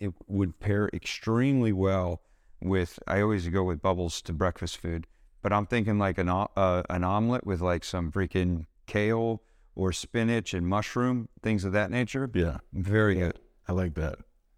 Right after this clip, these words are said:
Speaker 2: Yeah, I'm definitely gonna have to try that one. <laughs> Hmm. I don't know. I'm just, let me think what about what I would pair this with. I think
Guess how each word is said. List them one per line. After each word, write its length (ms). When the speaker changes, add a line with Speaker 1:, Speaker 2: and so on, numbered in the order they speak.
Speaker 2:
Yeah, 60
I'm 80
definitely 240
gonna 100
have 80
to 40
try 220
that 180
one. 160
<laughs> 80
Hmm. 240
I 60
don't 120
know. 240
I'm 120
just, 140
let 60
me 100
think 180
what 120
about 180
what 100
I 80
would 140
pair 140
this 200
with. 260
I 140
think 680